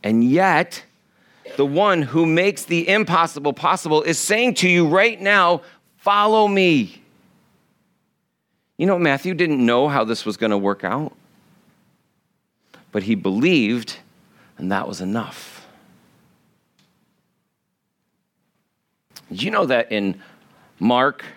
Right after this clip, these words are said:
and Luke's gospel accounts, they actually call him Levi,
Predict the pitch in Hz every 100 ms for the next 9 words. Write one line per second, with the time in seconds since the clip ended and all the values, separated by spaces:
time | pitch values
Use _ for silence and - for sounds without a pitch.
0 | _ - 113 104 104 123 139 - - -
1 | _ _ _ _ _ _ - 107 107 110
2 | 107 101 104 90 90 - - _ _ _
3 | - 135 143 127 - 110 120 101 104 95
4 | 135 214 107 71